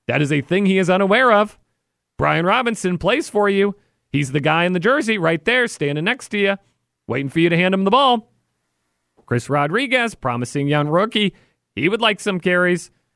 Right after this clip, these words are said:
Antonio Gibson, he will probably fumble his carries, but he would appreciate having them. What is going on that they have forgotten that you can run the ball, especially when you have the lead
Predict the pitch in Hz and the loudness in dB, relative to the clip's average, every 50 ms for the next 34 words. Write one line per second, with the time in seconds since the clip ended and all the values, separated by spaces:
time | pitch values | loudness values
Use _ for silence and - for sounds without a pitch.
0 | _ _ _ _ _ _ - 98 104 - 131 127 131 131 139 139 139 139 208 247 | _ _ _ _ _ _ -8 -8 -6 -4 -2 -2 -2 -2 -2 -2 -2 -2 -2 -4
1 | 233 - - 202 185 151 143 127 117 113 - - 120 107 95 107 95 107 107 107 | -4 -4 -6 -6 -4 -4 -4 -4 -4 -4 -4 -2 -2 -2 -2 -2 -2 -2 -2 0
2 | - 165 202 214 220 220 196 190 160 - - 165 151 151 156 151 151 - 110 101 | 0 0 0 2 2 2 2 0 0 -2 0 0 2 2 0 0 -2 -4 -6 -4
3 | 101 95 98 104 101 - - 117 117 - 139 143 143 147 175 226 240 247 226 196 | -4 -4 -4 -6 -6 -4 -6 -6 -4 -4 -4 -2 0 0 0 0 0 0 0 -2
4 | 180 180 185 180 _ _ _ _ _ _ _ _ _ _ _ _ _ _ _ _ | -2 -2 -4 -6 _ _ _ _ _ _ _ _ _ _ _ _ _ _ _ _
5 | _ _ _ _ _ _ _ _ _ _ _ - 113 127 202 294 339 339 151 135 | _ _ _ _ _ _ _ _ _ _ _ -12 -4 -2 0 0 0 0 0 0
6 | 143 147 185 175 156 156 202 285 359 320 208 151 131 120 - _ _ _ _ - | 0 2 2 2 2 2 2 2 2 2 0 0 -2 -6 -10 _ _ _ _ -4
7 | 151 147 185 202 214 202 202 190 170 170 202 247 262 - 175 175 175 - 170 196 | -2 0 0 0 0 0 -2 -2 0 0 0 0 0 -2 -4 -6 -4 -4 -4 -4
8 | 196 190 170 165 185 208 220 202 165 143 165 208 240 190 135 123 - - - - | -2 -2 0 0 0 2 2 2 2 2 2 2 2 2 0 -2 -6 -8 -10 -4
9 | - 185 294 370 - - 127 113 113 123 120 117 101 90 98 95 110 190 247 214 | 0 0 0 0 -2 -4 -4 -4 -2 -2 -2 -2 -2 -2 -2 0 2 2 2 2
10 | 143 113 95 | 2 0 -2